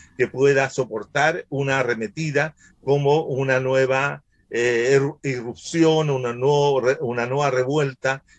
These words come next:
en, en dimensiones tal vez distintas, eh, que la anterior, pero sí hoy día Boris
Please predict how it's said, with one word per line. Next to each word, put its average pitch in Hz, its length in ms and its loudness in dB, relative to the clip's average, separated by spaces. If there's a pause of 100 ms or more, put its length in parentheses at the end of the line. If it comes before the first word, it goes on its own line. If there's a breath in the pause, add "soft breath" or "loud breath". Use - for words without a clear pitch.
(100)
en, 139 240 -6
en 220 140 -8
dimensiones 196 640 0
tal 147 160 0
vez 156 120 -2
distintas, 147 840 -4 (260 loud breath)
eh, 127 580 4
que 120 120 0
la 120 100 0
anterior, 151 640 0
pero 135 240 2
sí 151 400 -12 (260 soft breath)
hoy 127 200 -2
día 139 280 0
Boris 127 400 -4